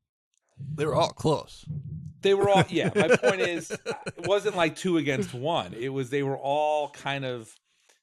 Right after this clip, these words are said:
Speaker 2: together. I don't know. It, it's, I mean, clearly she wasn't together 'cause she was with him in Mexico while they were estranged. While, but the threesome had become two and one. But there's definitely a, a full threesome situation here.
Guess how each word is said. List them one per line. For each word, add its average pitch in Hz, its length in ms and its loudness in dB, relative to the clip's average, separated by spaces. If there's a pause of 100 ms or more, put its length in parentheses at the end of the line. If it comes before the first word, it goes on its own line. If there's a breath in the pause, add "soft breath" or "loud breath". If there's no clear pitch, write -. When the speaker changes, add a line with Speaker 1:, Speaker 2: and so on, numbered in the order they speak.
(180)
Speaker 2:
together. 175 680 -10
I 143 120 2
don't 143 140 -2
know. 110 140 -4
It, 147 140 -4 (100)
it's, 151 220 -6
I 139 120 0
mean, 135 140 -6
clearly 147 400 -2
she 127 160 -12
wasn't 135 300 -4
together 107 280 -6
'cause 110 120 -14
she 127 120 -10
was 117 120 -8
with 110 120 -6
him 120 140 -8
in 110 100 -6
Mexico 101 680 -8 (320 soft breath)
while 104 180 -4
they 110 120 -2
were 104 200 -6
estranged. 110 420 -10
While, 101 340 -4
but 110 200 -8 (460 soft breath)
the 135 100 -2
threesome 185 420 -4
had 151 100 0
become 131 440 -4
two 131 240 -4
and 113 120 -6
one. 113 360 -6 (300 soft breath)
But 120 380 -2 (460)
there's 143 300 -4
definitely 131 800 -4
a, 107 200 -8
a 107 40 -6
full 117 260 -6
threesome 113 440 -8
situation 92 560 -10
here. 73 180 -20